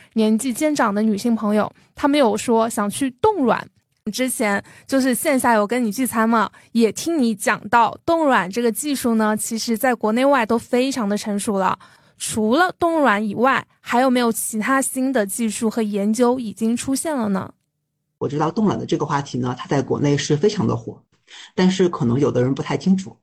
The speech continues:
Speaker 2: 冻卵我们冻的是什么呢？冻的是单个的卵母细胞。如果说单单是为了给生育上一道保险的话，一个单个的卵母细胞这就够了。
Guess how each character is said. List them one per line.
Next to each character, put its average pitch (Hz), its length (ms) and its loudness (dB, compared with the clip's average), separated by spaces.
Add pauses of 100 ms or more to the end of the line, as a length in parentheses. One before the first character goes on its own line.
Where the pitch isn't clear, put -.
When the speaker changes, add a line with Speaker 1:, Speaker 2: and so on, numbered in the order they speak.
(300)
Speaker 2:
冻 220 140 4
卵 - 320 -2
我 131 100 -2
们 120 120 0
冻 196 160 2
的 156 60 0
是 143 100 -8
什 - 140 -4
么 - 100 -6
呢？ 190 220 -4 (160)
冻 208 140 4
的 139 80 2
是 151 180 -2
单 226 240 0
个 165 100 2
的 139 280 -4
卵 123 160 -4
母 147 160 -2
细 - 160 -2
胞。 - 320 -2 (500)
如 143 140 0
果 156 120 2
说 165 240 2
单 190 160 0
单 196 160 2
是 190 120 0
为 165 160 4
了 143 100 2
给 131 220 -6
生 202 200 0
育 170 60 2
上 175 220 0
一 160 40 -4
道 151 120 -4
保 120 120 -6
险 - 200 -8
的 - 80 -12
话， 123 260 -8 (320)
一 131 100 -4
个 156 140 0
单 208 260 0
个 226 120 2
的 127 100 0
卵 117 160 0
母 143 140 0
细 - 120 -10
胞 156 160 -2
这 185 80 -6
就 180 120 0
够 - 180 0
了。 - 100 -10